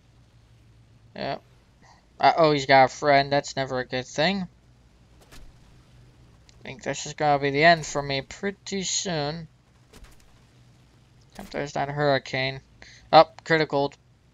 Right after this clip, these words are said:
That's not good. Oh, I'm dead. <laughs> I'm dead. Up, oh, and yeah. Well, you can't win 'em all.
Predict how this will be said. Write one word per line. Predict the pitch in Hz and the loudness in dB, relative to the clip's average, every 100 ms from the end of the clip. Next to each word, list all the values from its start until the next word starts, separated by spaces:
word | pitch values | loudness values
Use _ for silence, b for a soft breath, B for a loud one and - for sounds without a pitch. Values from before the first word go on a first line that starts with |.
| _ | _
That's | - 131 139 - | -8 -8 -8 -6
not | 131 127 | -6 -6
good. | - 131 - _ _ _ _ _ - | -8 -8 -10 _ _ _ _ _ -2
Oh, | 143 151 151 _ | 6 6 6 _
I'm | 139 135 135 | 2 2 4
dead. | 131 120 117 _ _ | 2 2 0 _ _
<laughs> | - | -10
I'm | 139 143 139 120 | -6 -4 -6 -8
dead. | - - - - - - - - _ - - | -8 -8 -12 -20 -20 -20 -20 -20 _ -2 6
Up, | 180 - | 6 6
oh, | - - - | -14 -12 -4
and | 131 135 131 127 120 113 - | 0 2 4 2 0 -4 -8
yeah. | - - _ _ _ _ _ _ _ _ _ _ _ _ _ _ _ _ | -10 -12 _ _ _ _ _ _ _ _ _ _ _ _ _ _ _ _
Well, | 214 220 202 b b b b _ _ _ | 0 2 2 b b b b _ _ _
you | - | -8
can't | - 135 131 | 0 2 4
win | 170 | 2
'em | 202 | 6
all. | 175 151 170 | 8 6 2